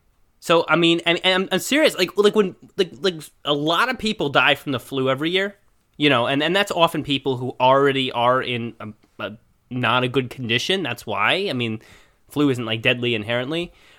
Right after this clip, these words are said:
But, like, like, when, like, we don't, like, see those numbers and, and, and go out and, you know, tear through a supermarket. Like, you got, you gotta calm down. That's the first thing. But on the other side of the coin, all right, don't be stupid.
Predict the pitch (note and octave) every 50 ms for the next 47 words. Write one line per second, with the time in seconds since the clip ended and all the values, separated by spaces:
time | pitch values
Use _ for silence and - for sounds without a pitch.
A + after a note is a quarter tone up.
0 | _ - F#3+ F#3+ G3+ F#3+ F3 - _ - G3+ F#3+ G3+ A3 G3+ G3 - - G#3 A3
1 | - A3 B3+ C#4+ D#4+ D#4 A#3+ C4 A#3+ - - - - - F#3 G#3+ A3 A3+ G#3 G3+
2 | E3 C#3 D3+ D3+ F#3 A3+ G#3 D3+ B2 A#2 A#2 B2 B2+ B2+ C3+ - C#3 C#3 - C#3
3 | C#3 C#3 C3 D3 C#3+ D#3+ D#3 E3 E3+ - C#3+ C3 A#2 A#2 A2+ _ _ _ _ _
4 | _ _ _ _ _ _ _ _ - D3 C3 A#2 G#2 G#2 - - _ _ _ _
5 | _ _ - - - D#3+ D#3 E3 D#3+ - E3 C#3+ B2+ - - F#3 F#3+ - E3 C3
6 | A2+ A2 A2 A#2 G2 - A#2+ C3+ B2+ - _ _ _ _ _ - C#3 C#3 D#3 D#3
7 | C3+ - - - - - - - D3 D#3 D#3 F3 F#3+ - - G3 G3 F#3+ D3+ C#3
8 | A#2 F#2+ - - _ _ _ _ _ _ - B2+ C3 - - F3+ - - D#3 D3
9 | C#3 - - G2+ F#2 - _ - - - - D#3+ D#3 F3 E3+ E3+ E3+ - F#3 G#3+
10 | C4 C4+ C4 - - G3 F3 D3+ - - - - - A3+ A#3 F3+ A2+ G2+ C3 E3+
11 | - - _ _ _ _ _ _ _ _ _ _ _ _ _ _ _ _ _ _
12 | _ _ _ _ _ _ _ _ - - A2+ A2+ A2 A2+ C#3 - - _ _ _
13 | _ _ _ _ _ _ _ _ _ _ _ _ _ - B2 D3+ D3+ D#3+ D3+ -
14 | D3+ - - - - C#3 B2+ - - -